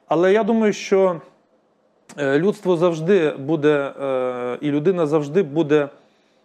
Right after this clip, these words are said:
е, жити, не відмовляючись розвивати ці технології, завжди, е, буде жити в очікуванні того, що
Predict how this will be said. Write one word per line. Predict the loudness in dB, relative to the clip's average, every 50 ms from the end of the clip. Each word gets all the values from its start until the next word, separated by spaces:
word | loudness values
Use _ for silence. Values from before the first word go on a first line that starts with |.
| _ _ _ -6
е, | -4 -2 -2 0 0 -2 -2 -2 -4
жити, | -2 0 0 0 0 2 0 0 0 -2 -4 -8 -14 -16 -18 -18 -18 -20 -20 -20 _ _ _ _ _ _ _ _ _ _ _ -6
не | -2 0 2 2 2
відмовляючись | 2 0 2 2 2 2 2 2 2 4 4 2 2 0 -4 -4 -6 -8 -6 -4 -2
розвивати | -2 -2 0 0 2 2 2 2 2 0 -2 -6
ці | -4 -2 -2 -2 -2 -2 -6 -10 _
технології, | -4 -4 -2 -2 -2 0 2 2 2 2 2 0 -4 -6 -8 -10 -14 _ _ _ _ _ -20 _ _ -10
завжди, | -4 -2 0 0 0 -2 -2 0 2 4 4 4 2
е, | 0 0 -2 -2 0 0 0 0 0 -2 -4 -6 -8 -8
буде | -8 -8 -4 -2 -2 0 0 0 0
жити | 0 0 0 0 -2
в | -2 -2
очікуванні | -4 -4 -4 -6 -4 -4 -4 -2 -2
того, | -2 0 0 0 0 -2
що | -6 -6 -4 -2 -2 -2